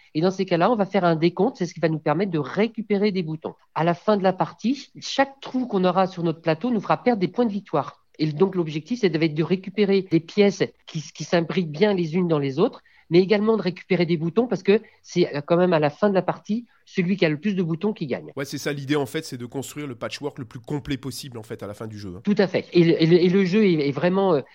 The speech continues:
Speaker 1: est vraiment très très bien fait. C'est souvent très tendu. Donc c'est, à chaque fois, t'as beaucoup beaucoup de questions que tu te poses.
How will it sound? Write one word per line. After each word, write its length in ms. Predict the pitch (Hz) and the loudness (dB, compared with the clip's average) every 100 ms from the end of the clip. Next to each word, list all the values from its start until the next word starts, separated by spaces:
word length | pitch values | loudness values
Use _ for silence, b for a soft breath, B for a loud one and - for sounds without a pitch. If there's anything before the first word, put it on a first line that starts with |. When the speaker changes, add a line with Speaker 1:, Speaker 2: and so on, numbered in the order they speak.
| b | b
Speaker 1:
est 60 | |
vraiment 320 | 143 170 175 175 | -2 2 4 2
très 400 | - - 269 254 | -2 -6 -4 -4
très 180 | - | -4
bien 180 | 180 180 | -2 -2
fait. 300 | 156 185 254 b b | 0 0 0 b b
C'est 140 | - 160 | -6 -4
souvent 360 | - 233 208 | -2 2 2
très 200 | 202 269 | 2 -2
tendu. 460 | 262 220 196 254 - _ | 2 2 2 -2 -8 _
Donc 140 | 208 208 | 0 2
c'est, 80 | |
à 80 | 175 | 0
chaque 220 | 156 - | 0 -6
fois, 160 | - 285 | 0 2
t'as 120 | 285 | 2
beaucoup 320 | 165 240 262 | 0 -2 -4
beaucoup 260 | 226 226 226 | -4 -4 -6
de 60 | - | -4
questions 320 | 190 - 202 | -4 -2 -2
que 40 | |
tu 120 | 175 | -2
te 40 | - | -6
poses. 220 | 110 90 | -8 -10